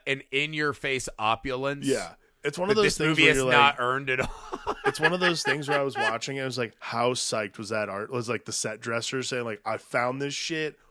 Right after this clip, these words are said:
Speaker 2: We are using it." Like,
Speaker 1: Yeah.
Speaker 2: that is, like, that's, that's the kind of stuff, like, those, like,
Speaker 1: The
Speaker 2: little
Speaker 1: djinn, he, he fucking sees the, uh,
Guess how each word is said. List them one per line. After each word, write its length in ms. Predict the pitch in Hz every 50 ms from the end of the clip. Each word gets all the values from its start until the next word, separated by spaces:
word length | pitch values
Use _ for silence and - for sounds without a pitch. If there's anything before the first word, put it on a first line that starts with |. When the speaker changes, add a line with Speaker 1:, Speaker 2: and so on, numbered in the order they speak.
| _ -
Speaker 2:
We 160 | 120 123 120
are 100 | 104 95
using 540 | 92 95 98 104 110 110 107 95 98 90 90
it." 180 | 87 87 - - _ _ _ _ _ _ _ _ 131
Like, 160 | 123 117 120
Speaker 1:
Yeah. 100 | 127 117
Speaker 2:
that 240 | 131 127 127 139 147
is, 140 | 135 131
like, 240 | 151 143 135 - - 131 - - - 185 - -
that's, 280 | 127 160 170 165 -
that's 300 | - 170 151 180 - -
the 80 | - 226
kind 260 | - - 208 208 202
of 80 | 180 -
stuff, 520 | - - - 104 113 131 135 - - -
like, 180 | 113 113 101 - _ _ _ _ - -
those, 240 | 131 139 147 143
like, 120 | 151 151 147
Speaker 1:
The 80 | 156 147
Speaker 2:
little 140 | 123 135 156
Speaker 1:
djinn, 240 | 160 165 165 165 156 -
he, 280 | 143 139 180 175 160 - - - - - -
he 160 | - 170 175
fucking 460 | - - 160 151 139 - 170 151 147
sees 380 | 127 - - 147 143 143 139 139
the, 240 | 156 156 143 139 131
uh, 300 | 131 123 117 110 101